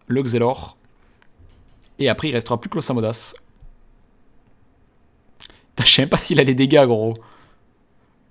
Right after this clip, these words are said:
Nah, quand même, quand même. Il a, il a des dégâts, il a des dégâts. Plus que le Samodas. Et le Samodas, euh, pff, j'ai l'impression qu'il a pas fait grand chose aussi, hein. De toute façon, je pense que de manière générale, Xelor plus Ossa, c'est pas insane.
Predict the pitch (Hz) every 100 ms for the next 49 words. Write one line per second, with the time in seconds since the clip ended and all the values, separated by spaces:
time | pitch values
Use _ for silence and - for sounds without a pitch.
0 | - _ _ - 110 104 104 143 127 107
1 | 131 104 101 - - 123 107 104 107 110
2 | 107 98 98 101 101 101 98 - - -
3 | - - - _ _ _ - 208 247 -
4 | 190 131 127 - - - 143 - 247 226
5 | 214 277 - 123 113 107 107 107 - -
6 | - - - - - _ _ _ _ _
7 | - - 104 120 117 170 127 143 214 135
8 | 120 - 101 98 - 98 107 - - -
9 | - _ _ _ - 147 208 131 - -
10 | 123 120 175 131 143 160 113 120 180 -
11 | 120 - 156 - 196 - 110 - _ _
12 | 196 202 139 117 98 98